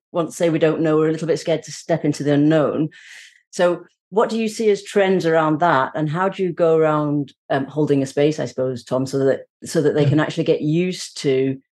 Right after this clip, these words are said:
Speaker 1: filling the gap with something other than, <gasps> "Oh, I don't know"?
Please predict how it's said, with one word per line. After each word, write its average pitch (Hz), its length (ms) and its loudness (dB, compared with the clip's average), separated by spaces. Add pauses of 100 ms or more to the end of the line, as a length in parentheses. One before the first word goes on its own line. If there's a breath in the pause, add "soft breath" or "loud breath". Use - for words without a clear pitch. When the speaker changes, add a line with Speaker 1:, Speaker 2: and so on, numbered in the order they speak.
(140)
Speaker 1:
filling 165 340 0
the 151 80 0
gap 147 200 -2
with 147 100 -8
something 147 340 -4
other 156 240 2
than, 131 180 0
<gasps> 226 40 -2
"Oh, 269 360 0 (120)
I 143 100 2
don't 143 160 2
know"? 135 240 -2